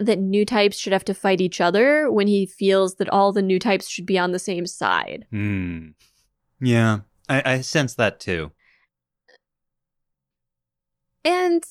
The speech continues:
Speaker 1: you know, possible third interpretation of his comment <laughs> on the omnipotence of new types just being that, you know, a sense of wanting her to be cautious, that,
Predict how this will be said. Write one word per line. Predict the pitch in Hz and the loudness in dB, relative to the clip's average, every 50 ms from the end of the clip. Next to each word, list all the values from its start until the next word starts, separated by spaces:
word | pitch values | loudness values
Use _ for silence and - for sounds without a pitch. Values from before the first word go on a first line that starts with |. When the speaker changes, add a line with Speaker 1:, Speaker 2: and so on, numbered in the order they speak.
| - _ - | -18 _ -8
Speaker 1:
you | - 269 285 | -6 -4 -4
know, | 285 | -6
possible | 269 - - 247 254 - 269 247 254 254 | -4 -2 -2 -2 0 -2 -2 0 0 0
third | - - 247 254 247 | 2 2 4 4 4
interpretation | 247 240 233 - 247 247 - 220 - 240 220 226 220 - 233 226 226 220 220 220 220 226 226 - | 4 2 2 0 -4 -2 -4 -4 0 2 0 2 2 2 0 2 2 2 0 0 -4 -4 -6 -4
of | - 214 208 | -2 -2 0
his | 226 220 214 - | 0 0 -2 -2
comment | - - - 202 202 214 202 202 196 196 202 - - - - - - 285 - - _ - - | -6 -4 -2 0 2 2 2 2 0 -2 -4 -8 -12 -12 -10 -4 -4 -4 -4 -4 _ -20 -20
<laughs> | - - - - - - - | -20 -20 -20 -20 -14 -6 -2
on | 214 214 220 | 0 2 2
the | 220 220 | 4 4
omnipotence | 220 220 220 214 208 - 202 - 208 208 - | 4 4 2 2 2 0 -2 -2 -2 -2 -2
of | 220 208 - | -4 -4 -2
new | 214 233 285 | 0 0 0
types | 285 - 240 233 214 208 208 - - - 240 | 0 0 0 2 2 0 0 -4 -12 -12 -6
just | 220 214 202 - - | -4 -4 -4 -4 -2
being | - 214 214 208 208 202 196 | -2 0 0 0 0 -2 -2
that, | 190 - 190 185 190 185 _ _ _ _ _ _ _ _ _ _ _ _ _ _ _ _ | 0 0 0 0 0 -2 _ _ _ _ _ _ _ _ _ _ _ _ _ _ _ _
you | - 214 233 220 | -4 0 0 0
know, | 196 185 | 2 2
a | - 208 | 0 -2
sense | - - 226 214 214 208 - 220 | 0 0 0 0 0 0 0 -2
of | 202 202 | -2 0
wanting | 196 185 185 196 202 208 208 220 | 0 0 2 2 2 2 0 2
her | 226 208 | 0 0
to | 202 202 | 0 0
be | 214 208 | 0 -2
cautious, | - - - 180 202 262 - - - - - - - - - - _ _ - | -6 -6 -4 -2 -2 -2 -2 -4 -10 -12 -12 -14 -18 -18 -20 -20 _ _ -2
that, | - 190 185 190 190 - - | 0 0 2 2 0 -4 -4